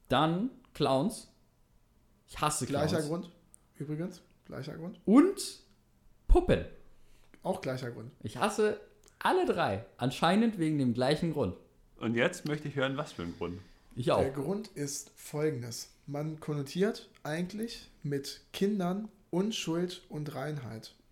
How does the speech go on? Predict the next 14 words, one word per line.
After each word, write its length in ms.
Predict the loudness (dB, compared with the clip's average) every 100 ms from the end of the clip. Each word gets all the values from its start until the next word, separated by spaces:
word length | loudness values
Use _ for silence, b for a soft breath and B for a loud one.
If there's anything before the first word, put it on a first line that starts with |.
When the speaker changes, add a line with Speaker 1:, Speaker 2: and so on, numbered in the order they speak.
| _ _ _ _ -4
Speaker 1:
Das 200 | -4 -2
hätte 200 | -4 -6
ich 200 | -12 -18 -10
echt 320 | -4 -4 -4
geraten, 480 | -4 -2 -2 -4 -10 -6
weil 160 | -2 2
Speaker 2:
Und 80 |
Speaker 1:
mit 80 | 2
den 80 | 2
anderen 240 | 2 2 2
Speaker 2:
das 80 | 0
Speaker 1:
Sachen 80 | 0
ja 60 |
Speaker 2:
ist, 380 | 0 0 -6 -12